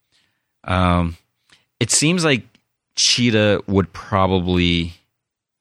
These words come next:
fight dirtier. Um, and, you know, depending on, on her power set, you know, she seemed pretty powerful in Justice League. You know, she was, she's got the mystical side, and she was able to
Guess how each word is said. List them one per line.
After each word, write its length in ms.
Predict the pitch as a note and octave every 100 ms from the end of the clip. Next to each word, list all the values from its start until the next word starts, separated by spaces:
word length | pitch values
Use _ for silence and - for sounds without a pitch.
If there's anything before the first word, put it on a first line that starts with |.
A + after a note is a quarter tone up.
| _
fight 260 | F#2 E2+ D#2+
dirtier. 540 | E2+ D#2+ D#2 B1+ G1+ - _ _ _ _ _
Um, 480 | - D#2+ D#2 D2+ D#2+ - _ _ _ _ _ _ _ -
and, 420 | F2+ E2+ E2+ E2+
you 100 | G2
know, 140 | F#2 E2 - - - -
depending 480 | B2 A2+ D3 C3+ B2+
on, 400 | - G#2+ G#2 F#2+
on 160 | G2 F#2
her 160 | F#2+
power 400 | F2 - G#2 G2
set, 340 | F2+ F2 D#2+ -
you 60 |
know, 320 | F2 E2 D#2+ - _ _ _ -
she 160 | -
seemed 180 | A2+ C3
pretty 180 | C#3+ A#2
powerful 360 | B2+ G#2 G#2
in 80 | G2
Justice 320 | E2+ F#2+ -
League. 300 | E2+ D#2 D#2+
You 60 | D#2+
know, 60 | D#2+
she 160 | -
was, 300 | F#2+ F2 - _ _ _ _
she's 180 | - G#2+
got 120 | A2
the 100 | G#2
mystical 520 | G2 G2 - F2+ F2+ E2+
side, 380 | F#2+ E2 D#2+
and 200 | D#2 E2
she 140 | D#2+ A#2
was 160 | G#2 -
able 300 | G#2+ G#2 G2
to 560 | - G2 F2+ E2+ F2